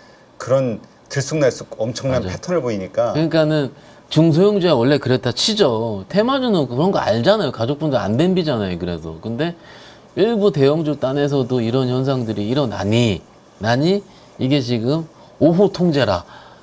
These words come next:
Speaker 1: 오호 통제라.
Speaker 2: <laughs> 네, 진짜로, 예.
Speaker 1: 통제 수구사
Speaker 2: 네.
Speaker 1: 이순신 장군은 어디에 있는 거야?
Speaker 2: 아, 진짜, 저 모셔오고
Speaker 1: 좀
Speaker 2: 싶네요, 저희가.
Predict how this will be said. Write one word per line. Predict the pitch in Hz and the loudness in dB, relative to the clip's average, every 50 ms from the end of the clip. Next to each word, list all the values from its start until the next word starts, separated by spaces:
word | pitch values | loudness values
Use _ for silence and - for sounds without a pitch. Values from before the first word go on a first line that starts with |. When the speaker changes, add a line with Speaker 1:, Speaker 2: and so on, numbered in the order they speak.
| - - - - - - - - - | -20 -20 -20 -20 -20 -20 -6 -2 -2
Speaker 1:
오호 | - - - 151 139 | -2 0 0 -2 0
통제라. | - 139 - 143 120 110 127 127 - | 0 -2 -2 -2 -4 -2 0 2 2
Speaker 2:
<laughs> | 151 | 2
네, | - | 0
진짜로, | - 107 104 - - 127 127 - - - | 0 -2 -2 0 0 0 -4 -4 -4 -4
예. | 117 98 98 95 85 - - - - - - | -2 -2 -2 -4 -4 -8 -12 -18 -20 -16 -14
Speaker 1:
통제 | - - 165 151 143 135 110 135 147 127 | -8 -6 -2 -2 -2 0 2 2 2 2
수구사 | - - 110 110 101 - - 101 107 110 117 | 0 -4 -6 -6 -6 -6 -6 -2 -2 -2 0
Speaker 2:
네. | 110 117 - - - - - - - - - - | -2 -4 -6 -10 -16 -18 -18 -16 -16 -16 -10 -6
Speaker 1:
이순신 | 120 127 - - - 180 151 - - 165 143 120 | -4 -2 -2 0 0 0 2 2 0 0 -2 2
장군은 | - 135 127 127 110 127 175 208 | 2 2 2 2 -2 -2 0 2
어디에 | 175 120 110 110 - 117 131 135 | 2 2 2 0 -2 -4 -4 -2
있는 | 139 135 156 151 | -2 -2 -4 -2
거야? | - - 170 135 113 131 | 0 4 4 6 6 4
Speaker 2:
아, | 135 - - - | 2 0 -2 -6
진짜, | - 110 - - - - 311 - - - - - | -8 -10 -10 -8 -6 -6 -6 -6 -8 -16 -16 -10
저 | - 101 101 - - | -8 -8 -8 -4 -2
모셔오고 | 110 123 131 123 151 135 123 | 0 0 2 2 2 2 2
Speaker 1:
좀 | 113 107 104 - | 0 -2 0 0
Speaker 2:
싶네요, | 147 135 117 107 98 87 | 0 0 0 -2 -4 -4
저희가. | 92 90 87 85 | -6 -6 -6 -8